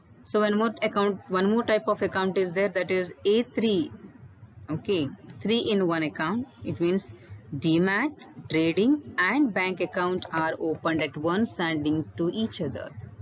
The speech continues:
A good stockbroker must offer at least two-in-one accounts to facilitate smooth trading and transactions. So what is their expectation?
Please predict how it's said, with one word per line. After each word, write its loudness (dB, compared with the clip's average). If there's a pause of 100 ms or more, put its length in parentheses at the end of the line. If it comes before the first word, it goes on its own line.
(1040)
A 2
good 4
stockbroker 0
must 0
offer 0
at 2
least -2
two-in-one 2
accounts -2
to -4
facilitate -2
smooth 0
trading 2
and -4
transactions. -4 (1900)
So -2
what 2
is 2
their 4
expectation? 0